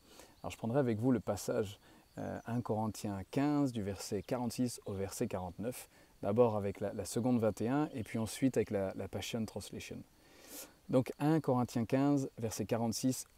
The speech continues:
à quarante-neuf. « Mais ce n'est pas le spirituel qui vient en premier, c'est le naturel. Ce qui est spirituel vient ensuite. Le premier homme tiré de la terre est fait de poussière. Le second homme est des cieux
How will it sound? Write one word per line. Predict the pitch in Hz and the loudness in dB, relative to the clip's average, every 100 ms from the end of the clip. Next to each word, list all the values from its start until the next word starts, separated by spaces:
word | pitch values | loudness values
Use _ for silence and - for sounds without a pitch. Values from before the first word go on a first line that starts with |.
| - | -4
à | 123 120 - - _ - - | 2 2 2 -10 _ -20 -4
quarante-neuf. « | 113 101 92 80 - - - - - - - 120 | -2 -2 -6 -10 -12 -18 -20 -20 -20 -20 -6 -2
Mais | |
ce | 117 | 2
n'est | 156 147 | 2 4
pas | 170 | 4
le | |
spirituel | 139 - 135 127 - 139 120 | 4 0 2 2 4 4 4
qui | 120 | 2
vient | 120 | 2
en | 120 | 2
premier, | - 117 107 92 - | 2 0 0 -2 -4
c'est | - | -2
le | 104 | 0
naturel. | 104 104 - 101 85 78 | 2 0 -2 -4 -4 -8
Ce | - - | -10 -4
qui | - | 2
est | 123 | 2
spirituel | - - 170 139 - 123 113 | 0 -2 2 2 2 2 2
vient | 101 110 127 - | 0 0 0 -2
ensuite. | 110 - - 185 - - - - - _ _ - | -6 -6 -4 -6 -8 -18 -20 -20 -20 _ _ -10
Le | 104 | -6
premier | - 160 147 | 2 6 6
homme | 113 127 143 | 6 4 2
tiré | 127 - 151 151 | 0 0 4 6
de | 131 | 6
la | 107 | 4
terre | - 151 151 - | 4 2 2 0
est | 135 | -2
fait | 123 127 101 | 0 0 -2
de | |
poussière. | - 101 - 90 - - | -4 -10 -8 -12 -12 -6
Le | 110 | -2
second | - - 139 131 131 143 - | -2 2 4 4 4 2 2
homme | 117 143 156 - - - - _ _ | 0 0 -6 -14 -20 -20 -20 _ _
est | 127 123 123 - _ - | 0 0 -2 -8 _ -6
des | 110 | -4
cieux | 101 - 95 | -2 -2 -4